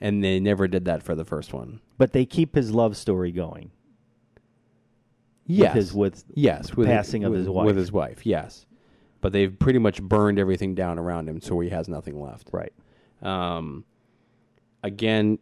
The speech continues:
Speaker 1: major props to Keanu Reeves for the amount of martial arts and
Speaker 2: Fight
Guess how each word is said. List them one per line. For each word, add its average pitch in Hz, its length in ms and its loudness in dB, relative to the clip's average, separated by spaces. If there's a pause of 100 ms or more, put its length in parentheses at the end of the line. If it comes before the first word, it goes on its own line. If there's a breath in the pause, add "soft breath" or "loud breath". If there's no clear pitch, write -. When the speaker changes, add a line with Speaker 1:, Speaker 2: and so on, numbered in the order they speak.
(600)
Speaker 1:
major 127 680 4
props 82 520 -2
to 92 100 -8
Keanu 92 460 -2
Reeves 85 340 -4
for 95 140 -4
the 87 100 0
amount 90 300 -4
of 87 60 -6
martial 85 440 -4
arts 82 340 -6
and 98 160 -6
Speaker 2:
Fight 127 240 2